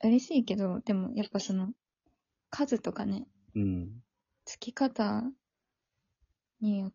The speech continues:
Speaker 1: ちゃあね。
Speaker 2: うん。
Speaker 1: どうなの？
Speaker 2: そう、いただけるものに関してはね、ありがたいなとは思うけど、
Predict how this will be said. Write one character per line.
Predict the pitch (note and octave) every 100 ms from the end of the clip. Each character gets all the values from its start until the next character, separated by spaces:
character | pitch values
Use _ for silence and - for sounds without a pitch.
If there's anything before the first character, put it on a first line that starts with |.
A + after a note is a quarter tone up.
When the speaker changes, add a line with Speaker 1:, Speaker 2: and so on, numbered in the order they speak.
| -
Speaker 1:
ち | A3
ゃ | G#3+
あ |
ね。 | G3+ G#3 A#2 - - - F#2+
Speaker 2:
う |
ん。 | F#2 - - - _ _ _ _ _ _ _ _ _ _ _ _ _ _ _ _ _ _ _ _ _ _ _ _ _ _ _ _
Speaker 1:
ど | G#3+ G#3
う |
な | F#3+ F#3+
の？ | F#3+ A3 - _ _ _ - - - - _ -
Speaker 2:
そ | - F#2 E2+
う、 |
い | F2+
た | G2+
だ | G2+ G2+
け | A#2
る | A#2+
も | B2
の | D3+
に | C#3
関 | A#2+ E3 D#3+
し | -
て | G2+
は | -
ね、 | G2 F#2
あ | F2+
り | F2+
が | F2+
た | G2+
い | F2+
な | G2+ G2
と | -
は | E2+
思 | E2+
う | F#2
け | F2
ど、 | E2+ E2+